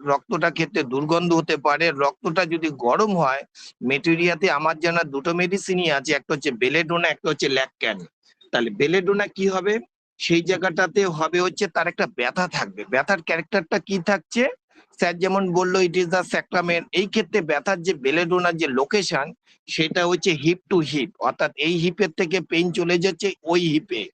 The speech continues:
এইটাই হচ্ছে বেলেডোনা। তার সঙ্গে বেলেডোনার মেন্টাল ক্যারেক্টার দেখবেন যে যখনই ব্যথা হবে, তখন কিন্তু সে হচ্ছে ভায়োলেন্স আকার ধারণ করে, জিনিসপত্র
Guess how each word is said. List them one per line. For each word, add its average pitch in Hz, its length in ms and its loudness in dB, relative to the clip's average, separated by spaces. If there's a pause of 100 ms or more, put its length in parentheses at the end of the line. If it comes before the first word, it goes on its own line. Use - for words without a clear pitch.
(340)
এইটাই 151 420 0
হচ্ছে 175 240 0
বেলেডোনা। 165 540 0
তার 170 220 0
সঙ্গে 202 280 -2
বেলেডোনার 190 600 0
মেন্টাল 180 360 -2
ক্যারেক্টার 170 500 -4
দেখবেন 180 400 0 (420)
যে 160 180 0
যখনই 185 420 2
ব্যথা 156 360 0
হবে, 165 320 0 (300)
তখন 180 380 2
কিন্তু 190 220 4
সে 180 220 0
হচ্ছে 175 260 -2
ভায়োলেন্স 151 560 -2
আকার 156 340 -2
ধারণ 143 320 0
করে, 113 280 -2
জিনিসপত্র 170 580 0